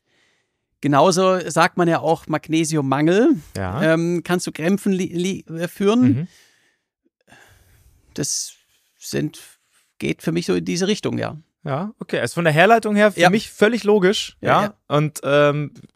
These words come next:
Speaker 2: wir, also du sagst, es ist möglich, also es war quasi. Ähm, der Körper hat einen Speicher für Magnesium.
Speaker 1: Äh, der Körper hat einen Speicher, ja.
Speaker 2: Mhm, okay.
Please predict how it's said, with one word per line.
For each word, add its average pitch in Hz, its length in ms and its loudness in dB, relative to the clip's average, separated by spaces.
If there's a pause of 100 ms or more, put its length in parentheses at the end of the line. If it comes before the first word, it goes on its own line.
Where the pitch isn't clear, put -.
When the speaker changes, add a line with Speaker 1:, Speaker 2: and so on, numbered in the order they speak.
(300)
Speaker 2:
wir, 160 160 -4 (220)
also 151 200 0
du 190 100 -2
sagst, 180 440 2
es 143 120 -6
ist - 400 -6
möglich, 131 420 0
also 120 160 -4
es 123 160 -8
war 113 340 4
quasi. 98 500 -4
Ähm, 120 380 -4
der 117 100 -4
Körper 147 340 2
hat 143 160 -2
einen 127 80 -10
Speicher 101 400 -4
für 113 140 -8
Magnesium. 98 460 -10 (520)
Speaker 1:
Äh, 151 180 2
der 156 120 0
Körper 208 160 2
hat 202 80 2
einen 185 40 -6
Speicher, 123 240 -2 (240)
ja. 120 80 -2
Speaker 2:
Mhm, 175 160 0 (160)
okay. 113 260 -6